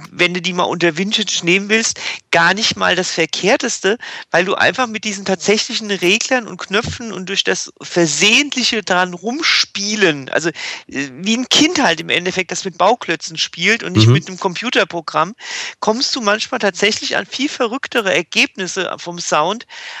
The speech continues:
Speaker 1: als mit irgendwelchen digitalen, äh, Mauszeigern oder sonst was, beziehungsweise auch da gibt's ja ganz, ganz witzige Tools.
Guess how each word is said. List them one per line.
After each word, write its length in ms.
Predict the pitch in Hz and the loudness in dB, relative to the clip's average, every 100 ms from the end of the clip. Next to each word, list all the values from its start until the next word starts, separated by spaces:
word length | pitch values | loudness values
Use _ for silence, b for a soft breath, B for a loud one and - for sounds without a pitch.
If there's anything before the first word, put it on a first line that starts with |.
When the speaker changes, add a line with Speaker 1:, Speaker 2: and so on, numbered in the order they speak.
| B | B
Speaker 1:
als 300 | 131 196 - | 0 0 -2
mit 160 | 214 - | -6 0
irgendwelchen 560 | 214 214 196 208 214 | -2 2 0 0 -4
digitalen, 920 | 196 185 196 - 160 170 196 196 196 | -10 -8 -6 0 2 4 2 -2 -8
äh, 280 | 190 139 185 | -6 -2 -2
Mauszeigern 960 | 175 160 175 220 - - 175 190 185 175 | -2 0 0 0 -2 0 2 2 0 -2
oder 220 | 175 175 | -4 -2
sonst 300 | 180 233 - | -2 -4 -4
was, 140 | 175 | -4
beziehungsweise 560 | 170 - 196 190 175 - | -4 -8 -8 -2 -2 0
auch 100 | 160 | -2
da 200 | 165 175 | 0 -2
gibt's 240 | 185 - | -4 -8
ja 80 | 175 | -4
ganz, 240 | 160 160 - | -4 -6 -10
ganz 220 | 160 165 | -10 -10
witzige 400 | 175 - 180 175 | -10 -6 -4 -4
Tools. 540 | - - 226 208 - | -6 -4 -2 0 -2